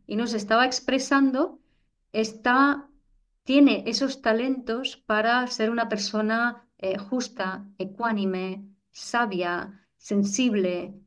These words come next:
que tiene la capacidad para influir y transformar a las personas de su alrededor. Porque hablando de transformación, Plutón,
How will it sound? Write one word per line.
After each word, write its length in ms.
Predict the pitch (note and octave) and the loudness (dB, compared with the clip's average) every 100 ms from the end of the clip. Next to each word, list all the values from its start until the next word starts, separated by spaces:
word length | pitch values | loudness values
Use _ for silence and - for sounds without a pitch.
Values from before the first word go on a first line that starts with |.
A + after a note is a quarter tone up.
| _ _ _ | _ _ _
que 140 | G#3 G3+ | -4 -2
tiene 280 | A#3+ A#3+ | 0 2
la 140 | A3 G3+ | 0 0
capacidad 840 | G3+ G3 G3 - F#3 G3 G3 G3 | -2 -2 -4 -4 -4 -2 0 -2
para 240 | G3+ F#3+ F#3+ | -4 -6 -6
influir 520 | G3+ G3 G3+ G3+ B3 | -4 -4 0 0 2
y 100 | C4 | 0
transformar 600 | - G3+ G3 G3 F#3 F#3+ | -2 -6 -6 -6 -2 -2
a 20 | F#3+ | -2
las 140 | F#3+ | -4
personas 420 | F#3 - F#3 F#3+ | -6 -6 -4 -4
de 80 | G3 | -4
su 160 | - F3+ | -4 -6
alrededor. 640 | E3+ F3 F3 F3+ G3+ - _ _ _ _ _ _ _ _ | -6 -8 -6 -6 -6 -10 _ _ _ _ _ _ _ _
Porque 220 | - G#3 | -4 2
hablando 240 | G#3 B3+ D4+ | 4 8 6
de 60 | |
transformación, 1080 | D4 C#4 - C4 A#3+ A#3 G#3 C4+ B3+ G#3+ G#3+ _ _ _ _ _ _ _ _ _ - | 6 0 0 -4 -2 -2 -2 0 0 0 -6 _ _ _ _ _ _ _ _ _ -6
Plutón, 600 | A3 G3+ D4 B3 A#3+ | -2 4 4 4 0